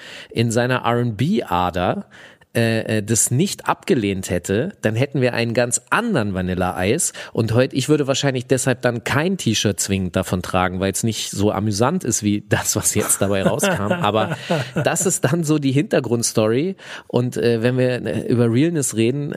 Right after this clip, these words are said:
Speaker 1: na, jetzt haben wir was zu quatschen.
Speaker 2: Komm auf den Punkt, ich will einen Song
Speaker 1: Okay.
Speaker 2: haben.
Speaker 1: Also du hast Ice Ice Baby gewählt, das finde ich sehr gut.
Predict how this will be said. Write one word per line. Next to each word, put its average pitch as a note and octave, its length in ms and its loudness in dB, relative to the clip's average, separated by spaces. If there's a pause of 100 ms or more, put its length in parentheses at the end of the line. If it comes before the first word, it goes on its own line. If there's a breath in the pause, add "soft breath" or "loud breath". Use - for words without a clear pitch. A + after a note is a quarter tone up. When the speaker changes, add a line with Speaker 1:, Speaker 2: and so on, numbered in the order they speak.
Speaker 1:
na, A#2 500 0
jetzt A#2 220 0
haben B2 120 2
wir A2 100 0
was G2+ 160 -2
zu - 80 -6
quatschen. E2 460 -2
Speaker 2:
Komm G3+ 180 2
auf F#3+ 120 2
den E3+ 120 -4
Punkt, F3 240 0
ich C#3+ 100 0
will D#3 80 2
einen D3+ 80 2
Song E3 220 2
Speaker 1:
Okay. C#3+ 80 -2
Speaker 2:
haben. B2+ 280 0 (400 loud breath)
Speaker 1:
Also G2+ 200 0
du A#2 80 6
hast C3+ 140 2
Ice C3 260 0
Ice B2 100 0
Baby C#3 240 2
gewählt, D3 200 0
das B2 120 -2
finde B2+ 120 0
ich A2+ 80 -2
sehr A2+ 200 2
gut. D#3+ 220 -4